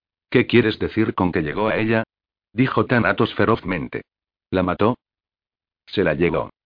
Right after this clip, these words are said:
"Hades te dijo que Peste estaba tratando de destruir el Sheol Gra". "Con Ides, él puede entrar, justo como lo planeamos". Regan no apartó los ojos de Thanatos.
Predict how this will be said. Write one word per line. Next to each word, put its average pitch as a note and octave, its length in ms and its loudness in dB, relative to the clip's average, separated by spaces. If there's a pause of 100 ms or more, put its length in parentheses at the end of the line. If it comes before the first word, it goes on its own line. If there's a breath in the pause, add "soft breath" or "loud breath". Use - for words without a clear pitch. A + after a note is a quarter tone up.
(400)
"Hades B2 300 0
te C#3 140 -2
dijo A#2 280 0
que A#2 120 0
Peste G#2+ 360 0
estaba G2+ 380 0
tratando G#2 560 0
de D#2 100 -4
destruir G2 500 0
el C#2 180 0
Sheol B2+ 420 2
Gra". F2+ 240 -2 (520)
"Con F#2+ 160 0
Ides, A2 460 -4
él A#2+ 220 2
puede C3 340 4
entrar, G2+ 460 0 (120)
justo - 440 0
como F#2 200 2
lo D#2 100 -2
planeamos". F2 720 -2 (840)
Regan A#2 380 0
no G2+ 140 0
apartó F#2+ 340 0
los A2+ 240 -4
ojos A#2 300 0
de E2+ 140 -4
Thanatos. - 680 -4